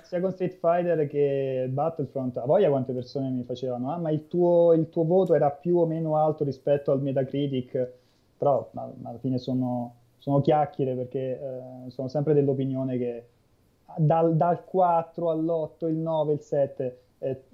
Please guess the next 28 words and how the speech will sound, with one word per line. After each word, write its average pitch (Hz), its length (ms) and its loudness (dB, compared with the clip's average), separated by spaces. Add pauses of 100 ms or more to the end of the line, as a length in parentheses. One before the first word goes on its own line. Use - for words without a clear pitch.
(100)
tutti 220 440 2
hanno, 143 960 -2
diciamo, 131 420 -6
abbast-, 131 420 -2
cioè, 131 140 -4
tutti 170 200 -2
hanno 147 300 0
lo, 139 160 -2
lo 147 140 0
stesso 165 380 0
valore, 147 480 2
tutte 139 180 -8
le 127 80 -4
recensioni 135 340 -8
hanno 131 120 -6
lo 131 40 -8
stesso 151 300 -2
valore, 147 320 4
l'importante 127 560 -4
è - 40 -4
che, 117 220 -10 (320)
eh, - 140 -12
chiaramente 135 520 0
chi, 123 480 -4
chi 139 120 -4
scrive 156 320 2
la 139 100 6
recensione 139 800 -2